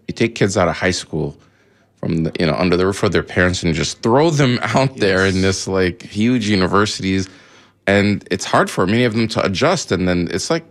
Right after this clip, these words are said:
Speaker 1: it's a bit traumatic.
Speaker 2: Huge adjustment for me. Even, even with I O C, even with, you know, being, trying to be as, as observant as I could, it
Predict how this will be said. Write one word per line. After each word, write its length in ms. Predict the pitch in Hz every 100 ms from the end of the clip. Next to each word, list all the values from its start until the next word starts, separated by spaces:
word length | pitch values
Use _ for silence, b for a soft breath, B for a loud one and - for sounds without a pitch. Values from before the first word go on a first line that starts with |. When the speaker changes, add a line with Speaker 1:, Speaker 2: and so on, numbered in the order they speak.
| -
Speaker 1:
it's 180 | - -
a 40 |
bit 160 | 131 196
traumatic. 600 | - 101 120 196 85 - - _
Speaker 2:
Huge 440 | _ - 175 180 127
adjustment 480 | 113 117 - 110
for 120 | - 104
me. 380 | 120 127 98 - _ -
Even, 240 | 120 123
even 420 | 120 180 165 120 101
with 360 | 143 139 - -
I 200 | 110 107
O 100 | 104
C, 240 | 101 113 120
even 240 | 117 110
with, 300 | 107 123 - - b b b b b
you 80 | 104
know, 160 | 98 90
being, 540 | 104 107 104 101 101
trying 180 | 95 107
to 60 | 98
be 200 | 101 101
as, 320 | 98 95 87
as 380 | - 90 98 95
observant 500 | 98 95 101 101 104
as 140 | 98 98
I 120 | 90
could, 300 | - 110
it 60 | 101